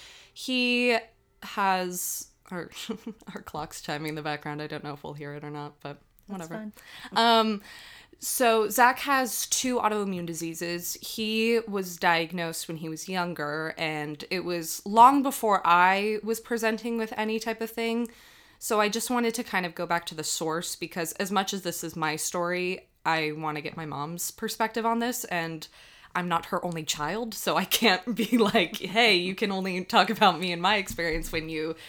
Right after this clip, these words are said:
Speaker 1: experienced a lot more before I even started to have
Speaker 2: Right.
Speaker 1: issues.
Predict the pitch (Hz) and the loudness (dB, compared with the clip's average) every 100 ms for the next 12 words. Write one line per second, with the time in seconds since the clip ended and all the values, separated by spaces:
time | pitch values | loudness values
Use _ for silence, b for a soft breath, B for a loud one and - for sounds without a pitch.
0 | B 190 - 180 165 160 175 151 156 165 | B -6 -4 -2 -2 -2 -2 0 0 -2
1 | 156 151 - 151 151 151 B B B B | -6 -6 -4 -2 -2 -4 B B B B
2 | B B 165 160 160 156 151 156 151 _ | B B -2 0 -2 -4 -6 -8 -12 _
3 | _ _ _ _ _ - - 156 147 151 | _ _ _ _ _ -12 -6 -6 -6 -10
4 | 165 175 175 151 - - - _ _ _ | -10 -6 -4 -6 -10 -16 -18 _ _ _
5 | _ _ _ _ _ _ _ _ _ - | _ _ _ _ _ _ _ _ _ -20
6 | - - - - - 156 - - - - | -20 -20 -20 -16 -6 -2 -2 -4 -8 -10